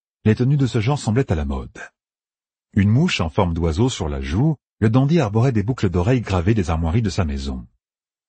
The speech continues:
Des courtisans comme lui, Rand en connaissait une légion.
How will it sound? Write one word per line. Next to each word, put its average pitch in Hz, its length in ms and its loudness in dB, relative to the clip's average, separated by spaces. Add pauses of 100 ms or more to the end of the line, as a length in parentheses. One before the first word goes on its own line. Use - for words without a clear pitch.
(200)
Des 85 160 2
courtisans 98 640 0
comme 73 220 -2
lui, 92 360 2 (160)
Rand 131 300 2
en 127 140 -2
connaissait 131 420 0
une 90 160 0
légion. 69 520 -6